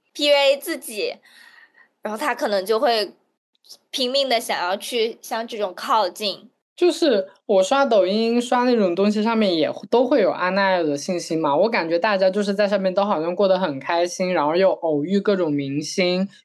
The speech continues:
Speaker 2: 各种游行、各种艺术家，怎么样，怎么样，怎么样。等我真的到那边之后，我也没有遇到明星，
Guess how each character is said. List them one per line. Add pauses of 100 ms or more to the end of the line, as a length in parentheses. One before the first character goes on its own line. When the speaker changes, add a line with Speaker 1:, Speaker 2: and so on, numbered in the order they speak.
(220)
Speaker 2:
各
种
游
行、
各
种
艺
术
家， (600)
怎
么
样，
怎
么
样，
怎
么
样。 (960)
等
我
真
的
到
那
边
之
后，
我
也
没
有
遇
到
明
星，